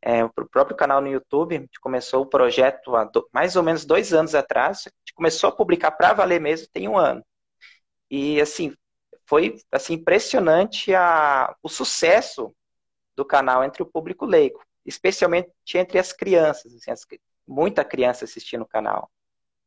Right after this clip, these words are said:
Assim, em questão de meses, a gente ultrapassou a marca dos cem mil inscritos, agora já estamos aí com quatrocentos, quase quatro, pouco mais de quatrocentos mil, quatrocentos e quinze mil inscritos e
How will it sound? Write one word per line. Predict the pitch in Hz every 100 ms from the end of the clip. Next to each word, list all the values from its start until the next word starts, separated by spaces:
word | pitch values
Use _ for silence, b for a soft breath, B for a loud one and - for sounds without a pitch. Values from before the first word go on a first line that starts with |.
| -
Assim, | 123
em | 123
questão | 139 135 160
de | 160 175
meses, | 151 143 175 175 160 -
a |
gente | 127 - -
ultrapassou | - 135 135 131 -
a | 131
marca | 131 -
dos | 127 -
cem | 143 143
mil | 131
inscritos, | 131 - - 110 139 147 - - _ -
agora | 113 120 120 131
já | 131
estamos | - - 123 117 120
aí | 113 113
com | - 120
quatrocentos, | - 107 - - - 135 151 - -
quase | - 208 170 165
quatro, | - - - _ _ -
pouco | - -
mais | 160 165
de |
quatrocentos | - - - 160 151
mil, | 151 - _ _
quatrocentos | 131 - 160 160
e |
quinze | 160 160 151
mil | 135 147
inscritos | 151 - - 123 160 - 175
e | 190 214